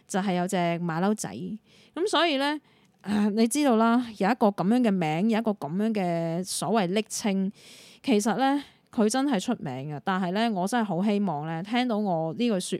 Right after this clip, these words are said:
話嘅占卜師呢，都可以收一收手，即係唔好再用呢一套牌嚟做 keeper 嘅占卜啦。我覺得佢真係唔係太適合啊。呢一課呢，就同大家介紹咗少少機博卡嘅背景，噉然後又 introduce 咗幾套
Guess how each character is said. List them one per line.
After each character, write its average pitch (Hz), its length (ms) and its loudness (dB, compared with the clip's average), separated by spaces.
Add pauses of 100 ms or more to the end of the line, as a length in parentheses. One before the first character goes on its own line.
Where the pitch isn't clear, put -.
話 147 300 -6
嘅 156 240 -4
占 226 160 -2
卜 208 60 -2
師 185 300 -4
呢， 175 220 -2 (280)
都 277 180 2
可 196 160 0
以 190 40 0
收 202 200 -2
一 208 40 0
收 185 260 -2
手， 170 320 -8
即 233 120 -4
係 190 140 0
唔 190 340 0
好 269 60 0
再 196 260 4
用 180 220 0
呢 220 60 4
一 240 100 4
套 208 220 0
牌 170 300 -4
嚟 165 200 -2
做 143 300 -6
keeper 156 440 -6
嘅 180 140 -2
占 214 220 0
卜 214 200 -4
啦。 170 200 -4 (380)
我 185 100 -4
覺 208 120 -4
得 233 140 -2
佢 175 200 -4
真 202 180 -2
係 165 300 -4
唔 135 200 -16
係 151 60 -12
太 160 160 -8
適 202 240 -4
合 175 140 -10 (100)
啊。 143 160 -14 (2000)
呢 392 80 2
一 440 180 4
課 285 160 4
呢， 320 180 4
就 220 160 2
同 156 200 -2
大 160 160 -2
家 254 180 2
介 240 80 0
紹 190 300 2
咗 202 120 2
少 226 140 0
少 220 220 0
機 240 120 0
博 202 160 -2
卡 214 220 -2
嘅 180 320 0
背 185 280 0
景， 202 580 0
噉 220 280 0
然 185 120 -2
後 175 120 0
又 175 160 0
introduce 202 680 0
咗 233 320 2
幾 196 240 0
套 185 360 0